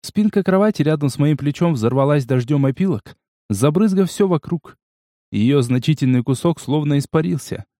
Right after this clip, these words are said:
Я скатился с кровати на пол. Злая японка шагнула следом за мной, угрожающе замахиваясь катаной. Двигалась она плавно и изящно, с грацией балерины. Вокруг её тела вспыхнуло золотистое сияние духовки.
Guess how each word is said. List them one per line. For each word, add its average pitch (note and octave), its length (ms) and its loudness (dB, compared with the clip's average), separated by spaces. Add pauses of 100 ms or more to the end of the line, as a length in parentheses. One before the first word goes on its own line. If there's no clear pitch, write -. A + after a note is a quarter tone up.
(180)
Я F#3 200 0
скатился C3+ 540 0
с G2+ 80 -4
кровати A#2+ 400 0
на C#3 180 0
пол. C#3+ 220 -4 (440)
Злая A#2 420 2
японка D#3+ 420 0
шагнула A#2 480 0
следом A2+ 380 0
за A2 140 -2
мной, D#3+ 340 0
угрожающе C#3 640 0
замахиваясь C#3 640 0
катаной. A#2+ 540 -2 (500)
Двигалась G3 480 2
она F#3+ 180 2
плавно F#3 360 0
и F3 200 0
изящно, E3+ 420 0
с G2 60 -2
грацией D3 440 0
балерины. C3 540 0 (400)
Вокруг A2+ 440 2
её B2+ 160 4
тела E3 320 0
вспыхнуло C#3+ 500 -2
золотистое A2+ 680 -2
сияние C3 440 0
духовки. B2 600 -4